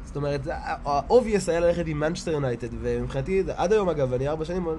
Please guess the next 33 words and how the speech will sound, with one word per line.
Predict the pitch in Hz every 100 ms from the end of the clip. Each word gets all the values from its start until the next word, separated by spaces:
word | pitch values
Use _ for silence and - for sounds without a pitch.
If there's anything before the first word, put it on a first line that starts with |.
| - - -
רק | 180 185
לאחרונה | 175 147 151 170
אני |
חושב | 139 170
שהתחלתי | 151 139 - 156 151
להחליט, | 135 131 190 160
ואני |
לא | 143
רוצה | 156 143
להגיד | 143
את | 156
זה |
בהקלטה, | 135 135 139 131 180 180 - -
למי, | 139 156
אה, | 170 156 156 139 151 147 147
זה, | 190 170 151
את |
מי | 156
אני | 175 190
תומך, | 196 269 202 170
אבל | 151 151 143
כי | 151 147
שאוהדים | 165 151 156 196
מסוימים | 185 185 190
לא | 190
ישנאו | 190 226 294
אותי, | 233 180
אבל, | 165 160 - - - 123
אבל | 127 127
זה, | 120 131 127 123 110
זה | 117
ממש, | 139 180 127
זה | 131 160